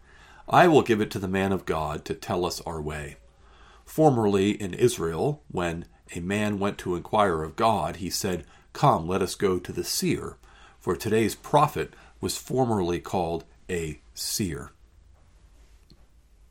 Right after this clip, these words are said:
And Saul said to his servant, "Well said, come, let us go." So they went to the city where the man of God was. As they went up the hill to the city, they met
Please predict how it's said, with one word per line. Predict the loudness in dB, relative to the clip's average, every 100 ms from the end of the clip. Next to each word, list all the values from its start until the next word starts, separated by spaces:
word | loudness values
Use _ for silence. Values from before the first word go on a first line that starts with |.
| _ _ _ -20 -20 -20 -20 -20 -20 -6
And | -4
Saul | -2 4 6 6
said | 2 0 2
to |
his | 4 4
servant, | 4 0 0 -4 -6 -20 -20 -20 -2
"Well | 4 4 4
said, | 2 0 -2 -8 _ -14
come, | 4 4 4 -4 -20 -4
let | 0
us | 2 0
go." | -2 -2 -4 -14 _ _ -20 -16
So | -4 2
they | 4
went | 4 2 2
to |
the | -2 -2
city | 0 2 2
where | 2
the | -2
man | -2 -2 -2
of | -2
God | -4 -4 -6
was. | -6 -6 -8 -8 -10 -10 -20 _ _ -20 -20 -20 -14 4
As | 8 8 6
they | 4 4
went | 4 2 0 0
up | 0 0 2
the | 0
hill | 2 4 4 2
to | 2 2
the | 2
city, | 0 -2 -4 -6 -8 -16 -20 -20 -20 -20 0
they | 4
met | 6 6 2 0